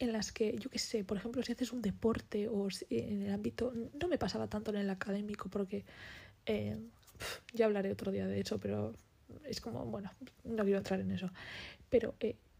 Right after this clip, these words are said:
sí en el tema laboral, sobre todo, me pasa muchísimo. Es como si veo a una persona de mi misma rama, eh, con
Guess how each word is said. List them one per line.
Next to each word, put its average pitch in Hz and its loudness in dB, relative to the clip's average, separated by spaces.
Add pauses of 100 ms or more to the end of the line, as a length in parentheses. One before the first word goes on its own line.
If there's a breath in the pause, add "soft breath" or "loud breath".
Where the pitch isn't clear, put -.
(220)
sí - -2
en 254 -2
el 208 2
tema 220 -2
laboral, 202 0
sobre 208 0
todo, 214 0
me 220 0
pasa 208 -4
muchísimo. 208 0
Es - -4
como 247 -8
si - -2
veo 233 8
a 226 4
una 226 -2
persona 226 -4
de 208 2
mi 196 -2
misma 220 -2
rama, 220 0 (600 loud breath)
eh, 220 4
con 202 -2